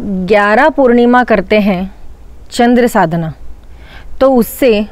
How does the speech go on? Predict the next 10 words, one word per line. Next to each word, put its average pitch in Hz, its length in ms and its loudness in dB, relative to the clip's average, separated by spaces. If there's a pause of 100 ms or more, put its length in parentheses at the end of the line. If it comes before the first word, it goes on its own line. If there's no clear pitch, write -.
(220)
आपके 214 400 0
घर 202 200 2
में 214 160 2
अगर 214 200 2
सुख 226 320 -4
नहीं 180 260 0
है, 165 220 -8 (120)
शांति 196 440 0
नहीं 175 260 0
है, 165 180 -8